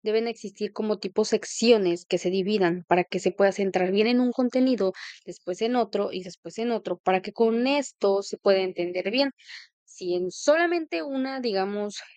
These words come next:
presentación o, o que esté hablando alguien, solamente m-, mete en un mismo varios contenidos, todo se va a revolver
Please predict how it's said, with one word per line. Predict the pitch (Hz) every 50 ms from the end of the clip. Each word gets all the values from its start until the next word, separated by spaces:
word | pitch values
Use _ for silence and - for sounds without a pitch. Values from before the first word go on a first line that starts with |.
| _ _ _
presentación | - 180 - - 175 175 170 - - - - - 202 185 180 180 185 180 180 180
o, | 170 165 160 160 160 160 165 170 - - - _ -
o | - 160 - -
que | - 175 175 175 175 170 170
esté | 170 170 - - 185
hablando | 180 180 180 175 170 170 180 196 233 240
alguien, | 240 220 202 190 175 185 - - - - _ _
solamente | _ - 190 175 185 185 185 185 185 185 - 190
m-, | 175 180 180 190 196 _ _ _ _ _ _ _ _ _ _ _ _ _
mete | - 226 220 220 220 220 214 233 220
en | 214
un | 214 214 214 220
mismo | 220 190 - 202 190 180
varios | 180 185 190 185 196 196 185 -
contenidos, | - - 208 214 208 196 233 233 247 240 220 196 196 196 - - - - _ _ _ _ _ _
todo | - 208 196 196 196
se | 185 220 214
va | 190 180
a |
revolver | 170 170 180 190 196 196 196 190 190 175 -